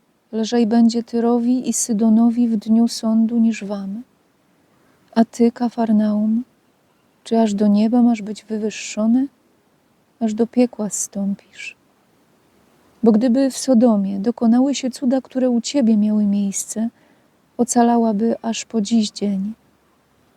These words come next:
Dlatego mówię wam, że ziemi Sodomy lżej będzie w dniu sądu niż tobie. Bardzo mocne dziś słowo. Ale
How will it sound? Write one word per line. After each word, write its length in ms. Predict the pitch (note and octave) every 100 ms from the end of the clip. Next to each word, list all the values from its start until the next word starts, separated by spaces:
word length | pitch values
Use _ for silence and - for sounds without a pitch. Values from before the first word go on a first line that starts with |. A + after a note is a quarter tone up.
| _
Dlatego 360 | - G#3 G#3+ A3
mówię 320 | A3+ A3+ A3
wam, 300 | G3+ G3+ G#3 A#3 _ _ _ _ _ _
że 200 | G#3 G#3+
ziemi 340 | G#3 A#3 A#3+ B3+
Sodomy 720 | - G#3+ A3 A3 A3 A3+ B3+ _
lżej 400 | A#3 A#3 A3 G#3
będzie 420 | F#3 G3+ G3+ G3+ G#3
w 100 | G3+
dniu 300 | G#3 A3 A#3+
sądu 460 | - A3+ A3 A#3
niż 220 | A3 G#3+
tobie. 500 | - G#3+ G3+ G3+ A3 C4 _ _ _ _ _ _ _ _ _ _ _ _ _ _ _ _ _ _ _ _ _ _ _ _ _ _ _ _ _ _ _ _ - - - - _ _ _ _ _ _ _
Bardzo 280 | A#3+ B3 B3
mocne 420 | C4 B3 - G3
dziś 240 | G#3 G#3+ -
słowo. 460 | - G#3 G3+ G#3+ A3+ _ _ _ _ _ _ _ _ _ _ _ _ _ - - - _ - _ -
Ale 480 | A#3+ B3 B3+ B3 A#3+